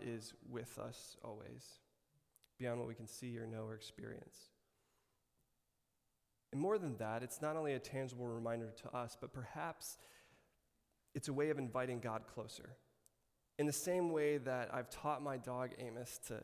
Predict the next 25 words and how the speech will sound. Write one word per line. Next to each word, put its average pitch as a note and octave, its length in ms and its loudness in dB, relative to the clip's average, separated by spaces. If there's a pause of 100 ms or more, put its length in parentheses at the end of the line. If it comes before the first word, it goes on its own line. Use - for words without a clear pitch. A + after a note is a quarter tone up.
(120)
to - 140 -8
come B2 340 -2
near A#2 220 0
by A#2 140 -2
doing A2+ 300 -4
this A#2+ 480 -4
here, A#2 320 -2
so B2+ 140 0
I B2+ 40 4
don't C#3 100 6
even C3+ 160 2
have B2 140 2
to B2 60 -10
speak - 480 -2
and A#2+ 160 -6
he, A2 180 -2 (360)
he A#2 100 -8
comes, A2 460 -2
well, - 140 -10 (100)
most B2 240 -4
often. - 360 -8 (1500)
Um, A2 360 -2 (480)
or D3+ 140 8
we D3+ 120 8
might, E3 400 6